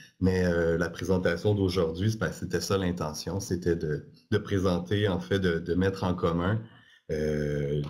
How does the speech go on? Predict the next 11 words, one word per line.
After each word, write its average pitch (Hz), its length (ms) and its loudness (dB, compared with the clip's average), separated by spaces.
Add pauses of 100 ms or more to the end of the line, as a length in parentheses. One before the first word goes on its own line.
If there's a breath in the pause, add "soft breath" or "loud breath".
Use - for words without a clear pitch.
(120)
différentes 90 480 -2
utilisations 90 760 -2
et 90 100 2
adaptations 80 720 -2
possibles, 92 560 -2 (760 soft breath)
euh, 76 680 -4
de 76 140 -2
ce 80 160 -4
matériel-là, 78 800 0
parce - 240 -6
que 90 240 0